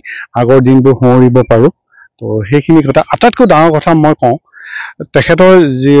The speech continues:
যিকেইজন পেৰেণ্টছ, মই মানিব লাগিব, পেৰেণ্টছে বিৰাট ছাপোৰ্ট কৰাৰ কাৰণেহে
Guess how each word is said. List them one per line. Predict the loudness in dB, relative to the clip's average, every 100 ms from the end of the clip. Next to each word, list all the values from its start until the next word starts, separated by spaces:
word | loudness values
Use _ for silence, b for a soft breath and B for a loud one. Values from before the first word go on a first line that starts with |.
| 4 2 0 -2
যিকেইজন | -4 -2 0 2
পেৰেণ্টছ, | 0 -4 -2 0 2 2 -2 -10 _ _ _ _
মই | -2
মানিব | 0 2 2 2
লাগিব, | 2 2 -2 -2 -4 -6 B B -2
পেৰেণ্টছে | 0 0 -2
বিৰাট | -4 0 2 4 2
ছাপোৰ্ট | -2 -4 0 -2 0
কৰাৰ | 0 0
কাৰণেহে | 0 0 2 2 2 2